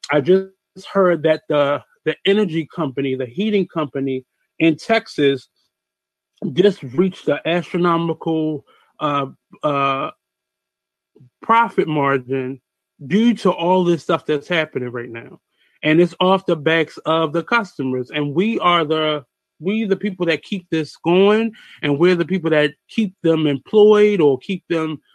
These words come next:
profitable. And they're, they're using us, like, across the board. These internet companies, like, my internet get wonky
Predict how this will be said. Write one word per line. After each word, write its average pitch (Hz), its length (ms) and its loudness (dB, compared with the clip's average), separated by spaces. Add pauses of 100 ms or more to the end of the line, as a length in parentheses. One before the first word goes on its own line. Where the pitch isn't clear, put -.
(220)
profitable. 190 720 2
And 165 340 0
they're, 190 500 0 (400)
they're 196 200 2
using 202 560 2
us, - 320 -16
like, 160 260 -2
across 190 500 -2
the 180 120 -4
board. 160 520 -2 (340)
These 170 280 -4
internet 185 480 2
companies, 180 640 -4
like, 143 300 -2
my 185 220 -2
internet 185 580 0 (960)
get 156 320 2
wonky 160 600 -2